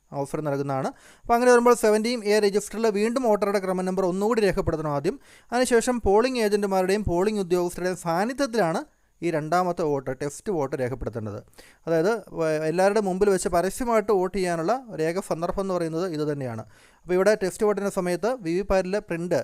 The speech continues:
അദ്ദേഹം വോട്ട് ചെയ്ത സ-, അത് തന്നെയാണ് വി വി പാറ്റിലെ പ്രിന്റിൽ വന്നിരിക്കുന്നത് എന്നുള്ളത് എല്ലാവരും ശ്രദ്ധിക്കുന്നു. അപ്പം വോട്ട് രേഖപ്പെടുത്തിയും പ്രിന്റും തമ്മിൽ വ്യത്യാസമില്ലെങ്കിൽ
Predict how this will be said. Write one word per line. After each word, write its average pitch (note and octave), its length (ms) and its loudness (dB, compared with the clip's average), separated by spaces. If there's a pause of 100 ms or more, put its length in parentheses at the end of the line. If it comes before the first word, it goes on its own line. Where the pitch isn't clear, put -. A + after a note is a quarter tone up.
(160)
അദ്ദേഹം D#3+ 300 -4
വോട്ട് E3 220 -2
ചെയ്ത F3+ 100 -2
സ-, E3+ 360 -6
അത് E3 280 -2
തന്നെയാണ് F3 300 -2
വി E3 120 -2
വി D#3+ 140 -2
പാറ്റിലെ E3+ 260 -2
പ്രിന്റിൽ E3 460 -4 (340)
വന്നിരിക്കുന്നത് G#3+ 480 4
എന്നുള്ളത് G3 420 2
എല്ലാവരും D#3+ 380 2
ശ്രദ്ധിക്കുന്നു. D3+ 500 -4 (420)
അപ്പം B3+ 280 4
വോട്ട് B3 240 6
രേഖപ്പെടുത്തിയും B3 600 0
പ്രിന്റും A3 300 0
തമ്മിൽ A#3 180 0
വ്യത്യാസമില്ലെങ്കിൽ A3 720 4